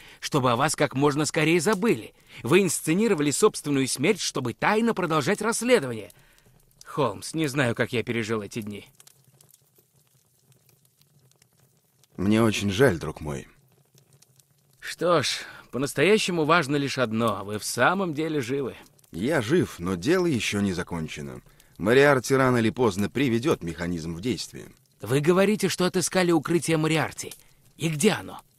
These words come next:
Speaker 2: В заброшенном ярмарочном городке в предместье Лондона. Думаю, там можно отыскать всю троицу. Шильмана, принца и, разумеется, самого Мориарти.
Speaker 1: Посадив принца на трон,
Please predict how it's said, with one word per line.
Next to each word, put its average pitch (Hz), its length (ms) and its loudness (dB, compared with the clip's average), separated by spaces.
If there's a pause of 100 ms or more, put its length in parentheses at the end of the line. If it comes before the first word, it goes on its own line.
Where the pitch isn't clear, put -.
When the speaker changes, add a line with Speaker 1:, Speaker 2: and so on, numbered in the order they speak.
(100)
Speaker 2:
В 78 100 -12
заброшенном 127 640 2
ярмарочном 113 720 2
городке 104 440 0
в - 80 -8
предместье 101 560 0
Лондона. 73 520 -4 (460)
Думаю, 143 380 4
там 147 200 4
можно 107 320 2
отыскать 95 420 -2
всю - 180 -4
троицу. 82 560 -4 (140)
Шильмана, 131 600 2
принца 101 460 -2
и, 98 40 2
разумеется, 90 720 -4 (240)
самого 104 460 -2
Мориарти. 76 600 -8 (2000)
Speaker 1:
Посадив 113 520 -6
принца 139 400 -4
на 113 140 -8
трон, 127 420 -6